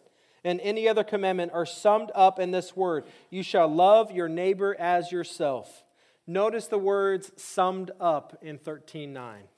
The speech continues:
That's the same Greek word translated "bring together" in Ephesians. So from the context here, we can see that the word carries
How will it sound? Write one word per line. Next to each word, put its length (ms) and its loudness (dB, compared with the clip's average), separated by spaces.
That's 140 -6
the 80 -12
same 320 -4
Greek 280 -6
word 240 -4
translated 680 -8
"bring 240 -10
together" 540 -10
in 100 -12
Ephesians. 720 -14
So 220 0
from 220 -4
the 80 -2
context 680 -2
here, 160 0
we 140 0
can 120 -6
see 220 -8
that 160 -4
the 100 0
word 460 2
carries 760 -2